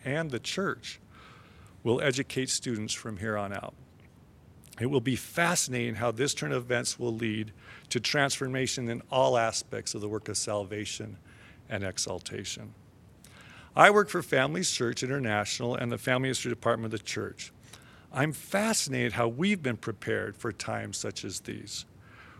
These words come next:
We will see significant transformation and acceleration in family history work as we create inspiring experiences that bring joy to all people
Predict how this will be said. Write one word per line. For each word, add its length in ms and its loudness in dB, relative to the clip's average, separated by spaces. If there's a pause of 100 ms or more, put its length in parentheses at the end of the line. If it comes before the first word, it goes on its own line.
(120)
We 100 8
will 140 10
see 180 2
significant 840 0
transformation 1120 0
and 340 2
acceleration 920 0 (760)
in 120 -2
family 360 4
history 380 4
work 300 2
as 120 0
we 120 0
create 400 0
inspiring 580 2
experiences 640 -2
that 100 -2
bring 240 -4
joy 220 2
to 80 2
all 360 2
people 540 -10